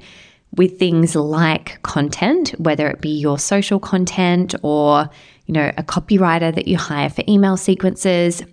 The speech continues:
it can be really easy for that content or that messaging to become something that is really generic and not necessarily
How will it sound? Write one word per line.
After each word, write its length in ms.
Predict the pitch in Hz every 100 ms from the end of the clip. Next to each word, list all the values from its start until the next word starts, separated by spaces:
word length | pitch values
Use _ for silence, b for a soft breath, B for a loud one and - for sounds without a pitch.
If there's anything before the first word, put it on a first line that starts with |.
| _
it 100 | -
can 120 | 202
be 120 | 196 185
really 320 | 196 233 285
easy 500 | - 165 165 170 160
for 140 | 160
that 260 | 151 147 -
content 540 | - 165 160 - 147
or 80 | 156
that 200 | 151 143
messaging 840 | 151 147 143 - 160 139 - 110 190 B B B -
to 100 | -
become 580 | 196 - - 208 208 226
something 720 | - 180 156 160 147 151 156 -
that 220 | 170 156
is 180 | 160 156
really 220 | 185 214
generic 640 | 202 180 165 151 143 147 -
and 160 | 160
not 200 | 160 180
necessarily 920 | 185 175 - 170 160 147 147 151 147